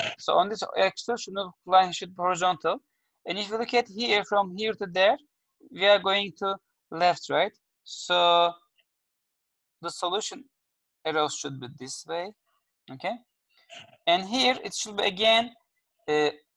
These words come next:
over the X two null line, it should be, uh, horizontal again, but the direction is to the left, right? So we are taking these directions.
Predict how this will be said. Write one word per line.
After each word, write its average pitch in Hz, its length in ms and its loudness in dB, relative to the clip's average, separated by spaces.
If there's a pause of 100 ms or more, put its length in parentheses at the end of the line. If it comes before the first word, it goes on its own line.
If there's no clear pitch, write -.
(140)
over 202 320 4
the 180 140 0
X 180 160 0
two 202 180 -4
null 190 260 -6
line, 180 300 4 (380)
it 180 80 -4
should 170 280 -6
be, 175 300 -4 (360)
uh, 143 580 0
horizontal 220 540 2
again, 156 340 2 (280)
but 180 140 6
the 190 80 -2
direction 202 420 0
is - 160 -8 (260)
to 185 80 -10
the 170 120 -6
left, 160 340 0
right? 143 260 -4 (360)
So 139 400 -6
we 143 120 -4
are 147 140 2
taking 135 400 -8
these 127 220 -14
directions. 170 680 -16